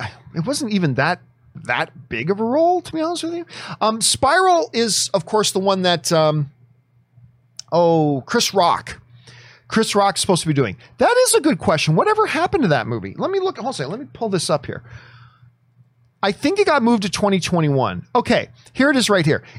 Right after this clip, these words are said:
It got, it's officially moved to May twenty-first, twenty twenty-one.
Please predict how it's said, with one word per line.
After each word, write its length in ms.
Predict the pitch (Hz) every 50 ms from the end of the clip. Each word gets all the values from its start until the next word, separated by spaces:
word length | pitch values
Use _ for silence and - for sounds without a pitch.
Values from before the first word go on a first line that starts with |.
| -
It 160 | - 220 170 156
got, 280 | - 262 320 330 -
it's 160 | 294 214 -
officially 480 | 240 220 - - 294 285 - 330 359 339
moved 340 | 277 214 208 220 220 175 -
to 60 | 190
May 460 | 165 175 180 190 202 214 220 226 226
twenty-first, 560 | - - - 208 202 196 - - 185 170 -
twenty 180 | - 185 180 165
twenty-one. 480 | 151 - 156 147 135 123 110 101 95